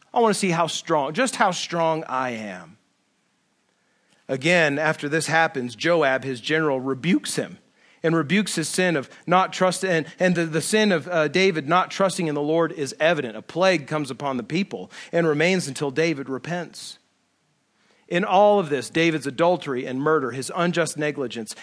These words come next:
his, his false assumption that he and him, he, he and his own ability to build an army was, was strong in and of himself. Know this, that sin is deadly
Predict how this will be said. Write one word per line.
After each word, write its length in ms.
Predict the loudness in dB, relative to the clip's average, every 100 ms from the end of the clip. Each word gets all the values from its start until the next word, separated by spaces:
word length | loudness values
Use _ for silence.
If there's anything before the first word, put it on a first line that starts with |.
| -2
his, 280 | 4 4 2 -6
his 320 | 2 2 2 -4 _ _ _ _ _
false 320 | 6 6 6
assumption 540 | 0 4 4 4 2 0
that 100 | -2
he 340 | 0 2 4
and 100 | 4
him, 200 | 4 2 2 0 2
he, 260 | 2 2
he 220 | 2 4
and 80 | 4
his 120 | 4
own 140 | 4 2
ability 380 | 4 2 2 0
to 80 |
build 240 | 0 0 2
an 80 | 4
army 320 | 4 4 2
was, 240 | 0 -4 -10 -4
was 160 | -2
strong 480 | -2 2 4 4 4
in 100 | 4
and 140 | 2 2
of 80 |
himself. 580 | 0 -4 -2 -2 -2 -6 _ _ _ _ _ _
Know 260 | 2 6 6
this, 380 | 4 0 -4 -10 _ _ _ _ _ -20 _
that 200 | 0 0
sin 460 | 0 2 4 4 2
is 260 | 0 -4
deadly 600 | 0 2 2 0 -6 -8